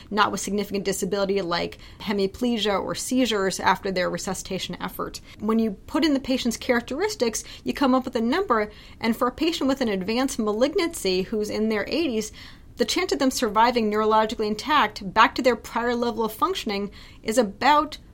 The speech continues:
three percent. And I think it's not a number to throw at patients and families, but it helps you to talk to patients and families and say,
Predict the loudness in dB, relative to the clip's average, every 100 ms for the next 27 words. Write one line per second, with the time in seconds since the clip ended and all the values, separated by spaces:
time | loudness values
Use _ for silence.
0 | -20 -10 -2 0 0 0 -4 -2 -2 -2
1 | -8 -14 -16 -20 -20 -20 -20 -12 -2 0
2 | 0 -2 -2 -2 -2 -4 0 2 2 2
3 | 4 4 2 0 -4 -8 -8 -4 0 0
4 | -2 -2 -2 -2 -2 -4 -2 -2 -2 -2
5 | -4 -8 -14 -20 -18 0 0 4 2 2
6 | -2 -8 -4 0 2 2 -2 -10 -4 2
7 | 2 0 -2 0 0 -4 -4 -2 -2 0
8 | -2 0 0 -2